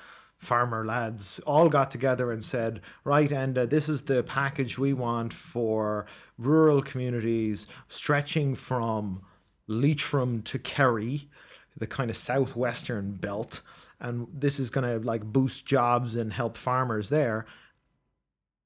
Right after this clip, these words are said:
that would be a very different coalition to a budget for, let's say, for, sorry, not a budget, for an issue that has to do with Dublin. So Dublin housing crisis,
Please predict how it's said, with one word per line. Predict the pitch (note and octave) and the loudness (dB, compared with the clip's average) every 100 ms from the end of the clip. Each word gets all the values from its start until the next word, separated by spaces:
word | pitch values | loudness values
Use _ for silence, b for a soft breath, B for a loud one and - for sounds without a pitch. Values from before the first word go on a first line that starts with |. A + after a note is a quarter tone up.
| - | -2
that | C#3+ F#3+ | 2 4
would | D#3 | 4
be | E3 | 4
a | C#3 | 4
very | A#2+ D3+ D3+ | 2 2 2
different | A#2+ C#3+ D3 C3 | 2 0 -2 -4
coalition | - C#3+ B2+ B2+ B2+ | -2 0 0 0 -2
to | A2+ B2+ | -2 -2
a | |
budget | A#2 B2+ A#2 A#2 - | 0 0 0 -4 -6
for, | - A#2 A2+ B2 | -12 -12 -4 -2
let's | A#2 A#2 | 0 -2
say, | - A2+ A2 G#2+ | -2 0 0 -2
for, | - C3 A2 | -2 -2 0
sorry, | - G#2 | -4 -6
not | A2 | -6
a | |
budget, | F2 G#2 G#2+ | -6 -6 -8
for | - B2+ A#2 | -6 -2 -2
an | A2 A2+ | -2 -2
issue | B2+ - A#2+ | -2 -2 -2
that | A2+ | -4
has | G#2 A2+ | -4 -6
to | - | -2
do | |
with | B2 | 0
Dublin. | F3+ B3 D3 E2+ | 2 2 2 -2
So | - B2 A2+ | -2 -2 0
Dublin | C3+ B2+ A#2 | 0 0 2
housing | C3+ D3+ B2 | 4 4 2
crisis, | A#2 A2+ G#2 | -2 -4 -6